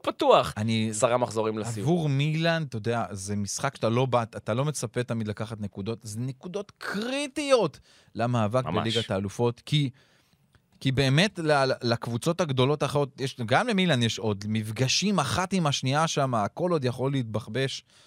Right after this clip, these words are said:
Speaker 2: וזה היה באמת ניצחון. זה ענק, זה פשוט ענק, אתה יודע, סלמקרס בסוף המשחק אומר, "אנשים שכחו מי אנחנו.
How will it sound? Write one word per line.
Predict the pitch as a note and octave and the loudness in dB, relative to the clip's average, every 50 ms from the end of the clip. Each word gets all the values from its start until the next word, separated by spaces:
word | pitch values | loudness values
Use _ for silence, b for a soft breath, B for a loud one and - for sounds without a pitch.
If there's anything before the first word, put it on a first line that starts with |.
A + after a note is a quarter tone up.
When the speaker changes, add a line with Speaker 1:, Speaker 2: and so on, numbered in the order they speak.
| b b b b b b b b b - | b b b b b b b b b -12
Speaker 2:
וזה | G2 F#2+ F#2+ F2 G2 | -8 -6 -4 0 0
היה | A2 A2 | 2 2
באמת | G2+ G2 F#2 G2+ G2+ - - | 2 2 2 2 0 0 -4
ניצחון. | F#2 - - G2+ - A2+ G2+ G2 G2 F#2+ F2+ F2+ F2+ F2+ - - _ _ _ _ - - | -6 -6 -6 -8 -6 -2 0 0 2 2 0 -2 -4 -6 -8 -14 _ _ _ _ -10 -4
זה | G#2+ B2 C3 | 0 0 2
ענק, | D3 F3+ A3+ B3+ A#3+ - - | 4 4 2 2 0 -4 -6
זה | B2+ B2+ | -6 -4
פשוט | B2+ C#3 - G#3+ G#3+ - | -4 -4 -4 -6 -6 -6
ענק, | - E3 F#3 G#3 G#3 F3+ D3+ | -4 -2 0 0 0 0 0
אתה | - - | -2 -2
יודע, | A#2 C3 D3 D3 C3+ A2+ G#2+ G#2 G#2 G2+ G2+ G2+ A2 | -2 0 0 2 0 0 0 -2 -2 -2 -4 -4 -6
סלמקרס | A2 - C#3 C#3 D#3+ D3+ C#3 B2+ - A2+ G#2+ | -2 -2 0 0 0 0 -2 -2 -4 -8 -10
בסוף | G#2+ G#2 - D3 - | -8 -6 -4 -4 -2
המשחק | D#3 C3+ A#2+ - - C#3+ C3+ - | -2 -2 -4 -4 -4 -6 -4 -2
אומר, | C#3 B2+ B2 A#2+ | -2 0 0 0
"אנשים | A2+ E3 - F3+ G3 | 0 0 0 0 0
שכחו | F#3+ - G3 - - - F#3 F#3 | 0 0 -2 -2 0 2 4 4
מי | F3+ F#3 G3+ G3 | 4 4 4 2
אנחנו. | E3 C3 A#2 - - G2 | 2 0 -2 -2 -6 -8